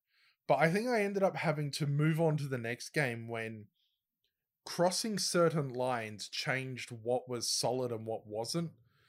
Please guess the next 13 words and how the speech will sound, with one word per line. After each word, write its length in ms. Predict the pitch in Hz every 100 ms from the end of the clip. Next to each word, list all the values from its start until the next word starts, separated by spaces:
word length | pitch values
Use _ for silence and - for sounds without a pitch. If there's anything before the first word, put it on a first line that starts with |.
| _ -
So 200 | - 131
you 220 | 127 123
had 300 | 117 151 147
to 80 | 143
basically 480 | 135 120 117 117
pass 480 | 117 - 120 113 -
through 300 | - 127 117
these 220 | 113 107 -
paths 600 | - 104 95 - - -
in 220 | 113 107 98
different 380 | 110 - 98 98
ways. 340 | 98 98 95
And 220 | 101 95